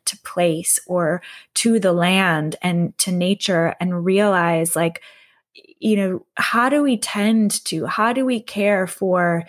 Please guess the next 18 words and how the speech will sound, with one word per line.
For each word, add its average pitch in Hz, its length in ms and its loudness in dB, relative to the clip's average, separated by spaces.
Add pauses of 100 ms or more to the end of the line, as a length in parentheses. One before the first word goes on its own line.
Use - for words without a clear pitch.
(480)
this 180 280 0
land, 202 760 0 (460)
you 196 80 0
know, 190 100 2
this, 180 240 0
the 190 300 0
earth, 185 600 -2 (220)
and 208 160 0
also, 233 400 2
like, 185 320 -2 (320)
we 226 180 2
are 247 120 0
part 233 440 0
of - 200 -6
that. - 320 -8 (180)
Our 208 120 2
bodies 202 600 0
are 180 340 0